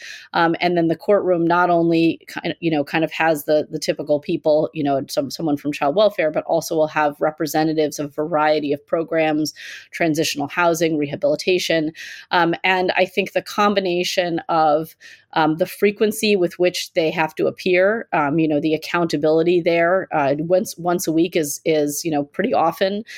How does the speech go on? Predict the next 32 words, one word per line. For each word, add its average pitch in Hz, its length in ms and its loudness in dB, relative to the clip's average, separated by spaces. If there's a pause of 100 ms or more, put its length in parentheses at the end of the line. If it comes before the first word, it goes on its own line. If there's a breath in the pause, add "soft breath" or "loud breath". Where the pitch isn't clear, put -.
(120)
to 165 100 0
ask 156 300 0
someone 165 340 -2
to 151 60 -4
show 147 220 2
up, 214 280 0 (320 loud breath)
um, 180 180 2
and 175 120 4
also 175 420 2
the 160 140 0
presence 170 560 0
of 170 120 -2
all 170 300 4
of 160 100 -6
those 156 400 2
people 160 540 -2
who 165 100 0
could 170 300 -4
be 156 140 0
helping, 151 640 0
I 165 80 0
think, 165 380 -2 (280 loud breath)
is 165 200 0
very 170 300 2
useful 160 540 0
in 151 80 2
terms 156 320 -2
of 147 160 -2
keeping 165 460 -2
parents 151 580 -4
on 156 260 0
track. - 540 -2